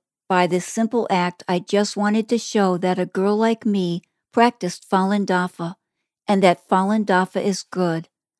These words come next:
that all the propaganda is disinformation and slander,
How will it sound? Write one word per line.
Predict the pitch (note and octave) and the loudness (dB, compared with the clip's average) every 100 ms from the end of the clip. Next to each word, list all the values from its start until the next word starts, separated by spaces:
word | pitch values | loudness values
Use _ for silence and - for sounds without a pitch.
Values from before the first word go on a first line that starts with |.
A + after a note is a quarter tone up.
| _ _ _ | _ _ _
that | G3+ F3+ - | 4 4 4
all | G3+ G#3+ | 4 4
the | A#3 | 2
propaganda | - G#3+ G#3 G#3+ G3 F#3 F3 F3+ | 0 -2 -2 -2 0 0 -2 -2
is | F#3+ E3+ | -4 -4
disinformation | - A3 - - G3+ - F#3+ F3 F3 - F3+ E3+ - _ _ | 0 0 0 -4 -4 -4 -4 -2 -2 -4 -6 -6 -10 _ _
and | G3+ F#3 | -4 -4
slander, | - G3+ F#3 F3+ E3+ E3 | -4 -2 0 0 -2 -6